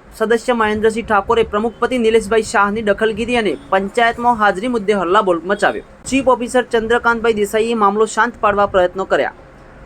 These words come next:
મહેન્દ્રસિંહ ઠાકોરે મહિલા સભ્યોના પતિઓને પાલિકામાં દખલગીરી કરવા સામે આક્રોશ વ્યક્ત કર્યો.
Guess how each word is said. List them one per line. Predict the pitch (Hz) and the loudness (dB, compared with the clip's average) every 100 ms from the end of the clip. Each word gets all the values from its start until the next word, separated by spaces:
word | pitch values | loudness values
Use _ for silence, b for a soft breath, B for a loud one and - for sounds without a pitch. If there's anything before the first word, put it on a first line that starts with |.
| - | 0
મહેન્દ્રસિંહ | 196 226 254 269 247 | 0 2 0 -2 0
ઠાકોરે | 226 240 247 | 0 2 0
મહિલા | 233 214 214 226 | 0 0 0 0
સભ્યોના | 220 190 220 220 - | -2 -2 0 -2 -2
પતિઓને | 214 226 233 240 | -6 -2 -2 -2
પાલિકામાં | 226 202 208 220 220 226 233 | 0 2 2 0 0 0 0
દખલગીરી | 190 233 233 226 220 | 0 0 -2 -2 -2
કરવા | 214 202 208 | 0 2 2
સામે | 208 202 | 2 0
આક્રોશ | 180 185 214 233 | 2 0 -2 -2
વ્યક્ત | 175 175 180 | 0 0 2
કર્યો. | 190 156 | 2 2